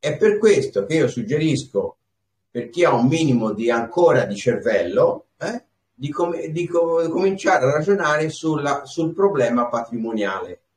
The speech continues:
Io ne parlo ormai da mesi e mesi, ma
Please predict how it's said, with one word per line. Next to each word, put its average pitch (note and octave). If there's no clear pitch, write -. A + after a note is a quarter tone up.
Io A#3
ne C#3
parlo C#3+
ormai C#3
da B2
mesi C3
e C3+
mesi, G#2
ma A#2+